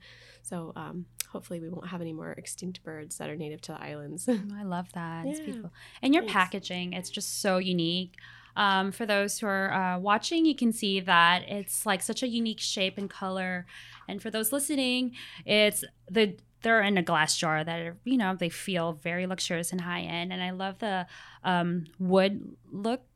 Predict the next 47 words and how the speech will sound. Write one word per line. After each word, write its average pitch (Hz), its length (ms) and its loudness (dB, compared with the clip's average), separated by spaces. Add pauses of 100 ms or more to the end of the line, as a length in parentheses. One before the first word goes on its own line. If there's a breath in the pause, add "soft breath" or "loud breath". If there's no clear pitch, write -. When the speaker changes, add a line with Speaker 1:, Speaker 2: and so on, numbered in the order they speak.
(120)
Speaker 2:
to 262 160 4
it, 254 160 4
Speaker 1:
Mm-hmm. 427 140 -4
Speaker 2:
the, 190 200 -4
on 196 120 -2
the 196 80 -2
cap. 202 520 -6 (240 soft breath)
Speaker 1:
Mm-hmm. 185 240 0
Speaker 2:
So, 208 460 0
um, 196 460 6 (120)
has 196 200 -4
this, 233 200 4
is 175 160 -4
this 180 160 -4
really, 196 240 4
like, 165 220 2
what 175 160 -2
you 175 80 -2
said, 160 360 2
if - 160 -6
you 190 80 -2
wanna 180 160 4
get 180 120 4
into 175 180 2
business, 165 560 0
it 170 100 -6
has 185 200 0
to 175 80 -6
represent 156 440 -4
you. 160 300 -2 (100)
Speaker 1:
Yeah. 294 380 0
Speaker 2:
And 180 100 2
I 190 60 2
love 220 180 4
the 254 80 0
colors 185 480 0
too. 175 460 -2 (340 loud breath)
Speaker 1:
Thank 302 260 4
you. 240 120 4
No, 190 260 4
Speaker 2:
Mm-hmm. 208 380 2
Speaker 1:
I, 190 220 -2
um, 180 420 0 (560 loud breath)
was, - 380 2 (120)
um, 170 460 -4
you 202 80 -4
know, 175 240 -2